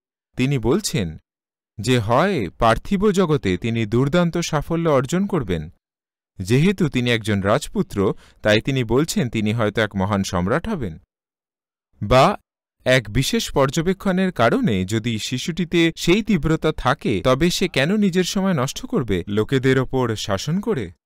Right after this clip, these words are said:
বরং সে তাদের সব রকমভাবে আপন করবে, যা করা আরো বেশি বুদ্ধিমানের কাজ। তিনি বরং তাদের রূপান্তরিত করবেন, যা করা আরো বুদ্ধিমানের।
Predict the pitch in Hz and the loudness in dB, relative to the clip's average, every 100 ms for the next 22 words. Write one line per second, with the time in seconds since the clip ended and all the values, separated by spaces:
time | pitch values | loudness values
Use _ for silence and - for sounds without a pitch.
0 | - 110 131 165 160 - 151 151 147 147 | -4 2 4 4 2 -2 -2 0 0 2
1 | 139 135 123 113 131 143 156 147 143 135 | 0 0 -2 0 0 -2 -4 -2 0 0
2 | 98 175 226 165 107 92 127 110 135 147 | 0 -2 -2 -2 -2 -4 -2 2 2 4
3 | 156 156 135 143 160 170 123 113 139 170 | 2 4 2 2 -2 -2 -2 -2 0 0
4 | 220 240 - 98 92 - _ 151 170 175 | 0 -2 0 0 0 -8 _ 0 2 4
5 | 190 190 180 175 180 127 151 185 220 220 | 2 2 0 0 0 0 0 0 0 0
6 | 226 143 113 90 80 87 113 127 - 156 | -2 -2 -2 -4 -4 -4 0 0 2 0
7 | 151 107 110 165 220 165 202 143 92 | 2 4 2 2 -2 0 0 2 0